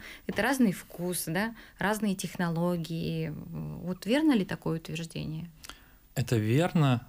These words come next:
Speaker 2: но и в большей части, наверное, потребитель даже не должен углубляться и разбираться, э, в этом. Он должен получать качественный, хороший продукт.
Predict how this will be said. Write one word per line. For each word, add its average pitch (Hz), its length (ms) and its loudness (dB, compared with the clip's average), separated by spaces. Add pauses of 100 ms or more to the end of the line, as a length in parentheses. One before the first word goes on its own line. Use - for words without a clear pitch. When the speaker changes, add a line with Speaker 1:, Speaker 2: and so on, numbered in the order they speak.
(140)
Speaker 2:
но 135 380 6
и 135 100 4
в 123 140 2
большей 156 340 2
части, - 480 -2
наверное, 139 480 6
потребитель 135 640 2
даже 139 260 4
не 139 100 10
должен 147 380 6
углубляться 131 760 4
и 107 520 4
разбираться, 101 1300 2
э, 92 340 2
в 92 100 2
этом. 98 340 2
Он 98 200 6
должен 127 320 4
получать 110 680 0
качественный, - 640 -2
хороший 110 400 -2
продукт. 98 520 -2